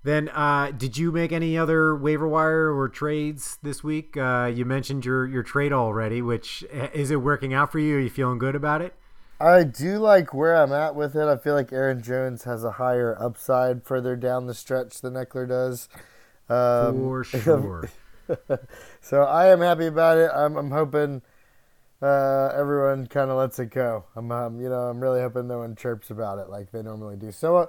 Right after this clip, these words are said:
Speaker 2: so far, no one's really complained about anything. There's been no complaints. Seems like everyone kinda respects everyone enough to think that, uh, nothing shady's going on. You know what I mean?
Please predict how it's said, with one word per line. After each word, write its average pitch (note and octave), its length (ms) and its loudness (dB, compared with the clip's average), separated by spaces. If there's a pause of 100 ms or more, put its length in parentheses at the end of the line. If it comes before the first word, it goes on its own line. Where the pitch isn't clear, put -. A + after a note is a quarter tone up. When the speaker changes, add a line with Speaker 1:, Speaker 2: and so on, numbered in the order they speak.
(240)
Speaker 2:
so G3 200 0
far, F#3+ 460 8 (280)
no F3 240 -2
one's G3+ 220 2
really F#3+ 200 0
complained F3+ 400 2
about E3 180 6
anything. A2+ 400 -4 (160)
There's A#2 160 -8
been C#3 220 -4
no D3+ 140 0
complaints. D3 500 -4
Seems D3 240 -6
like C#3+ 180 -2
everyone D3+ 340 0
kinda D3 360 -2 (440)
respects D3 560 0
everyone D3 340 0
enough C#3+ 300 -2
to C#3 120 -8
think C3 460 -6
that, C3+ 300 -4 (640)
uh, B2+ 480 -2
nothing C#3 320 -4
shady's C3 440 -4
going A#2+ 280 -4
on. G2+ 280 -10
You G#2+ 100 -12
know A#2 80 -8
what A#2 100 -6
I A#2+ 40 -8
mean? A#2+ 280 -10